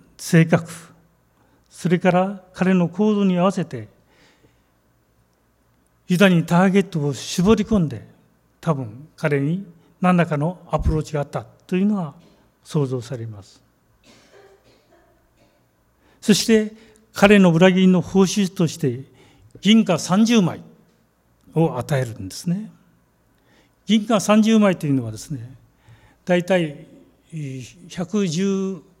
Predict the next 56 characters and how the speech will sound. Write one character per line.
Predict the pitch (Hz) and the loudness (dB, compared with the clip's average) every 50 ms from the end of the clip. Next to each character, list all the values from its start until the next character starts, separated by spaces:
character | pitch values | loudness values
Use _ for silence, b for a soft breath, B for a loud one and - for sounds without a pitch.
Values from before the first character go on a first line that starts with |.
| _ - | _ -14
あ、 | 160 | -12
百 | 147 135 165 165 - 226 | -8 -6 -6 -2 2 2
二 | 220 226 | 4 4
十 | 196 220 233 226 | 2 2 0 0
デ | 185 214 196 | 0 0 0
ナ | 185 170 | 0 -2
リ、 | 131 104 104 107 - _ _ _ _ _ _ _ _ _ _ _ _ _ _ _ _ - | -6 -8 -14 -20 -20 _ _ _ _ _ _ _ _ _ _ _ _ _ _ _ _ -6
ま | 180 170 160 147 - B B | -2 -2 -2 -2 -4 B B
あ、 | B B B B B B B B B B | B B B B B B B B B B
一 | 180 160 190 196 | -6 -6 -4 0
デ | 214 233 | 0 0
ナ | 220 226 | 2 2
リ | 226 214 180 | 0 0 -2
一 | 156 - 180 | -4 -4 -4
万 | 180 175 180 175 | -4 -2 -2 -2
円 | 180 180 | -2 -4
と | 175 165 | -6 -6
言 | 135 143 | -6 -6
わ | 151 151 | -6 -6
れ | 151 147 | -6 -8
て | - - | -10 -10
ま | 151 156 143 | -8 -8 -8
す | - - 139 | -10 -12 -14
の | 120 | -12
で、 | 113 135 131 123 113 117 117 - | -12 -12 -14 -14 -16 -20 -20 -10
百 | - - 170 165 185 | -6 -6 -4 -2 -2
二 | 180 180 175 | -2 -2 -2
十 | 175 202 202 | -2 -4 -4
万 | 196 190 180 156 | -4 -4 -6 -6
ぐ | 139 | -8
ら | 113 | -10
い | 101 | -14
で | 98 | -18
す | - - | -18 -16
ね。 | 165 165 170 180 - - _ _ _ _ _ _ _ _ _ | -14 -14 -14 -16 -18 -20 _ _ _ _ _ _ _ _ _
こ | - 190 | -4 0
れ | 190 | 2
は | 190 190 180 175 175 175 175 b b b b b b b b _ | 2 2 2 0 -2 -6 -12 b b b b b b b b _
奴 | - 190 | -2 0
隷 | 190 220 226 220 | 2 4 4 2
一 | 220 - - 240 | 0 -2 -4 -4
人 | 202 220 208 185 160 | -2 -2 -2 -2 -4
の | 147 135 113 113 117 - _ _ _ _ _ _ _ | -4 -6 -8 -12 -20 -20 _ _ _ _ _ _ _
当 | - 202 196 185 | -4 -2 -2 -2
時 | 165 156 | -2 -4
の | 139 127 127 127 | -6 -6 -8 -8
値 | 139 - 190 180 170 | -6 -2 -2 0 0
だ | 160 147 143 | -2 -4 -6
と | - - - _ _ | -8 -16 -20 _ _
言 | - 139 | -10 -10
わ | 131 | -10
れ | 123 | -10
て | - - | -12 -14
い | 117 | -18
ま | 104 107 | -18 -18
す。 | 107 - - - | -20 -20 -20 -20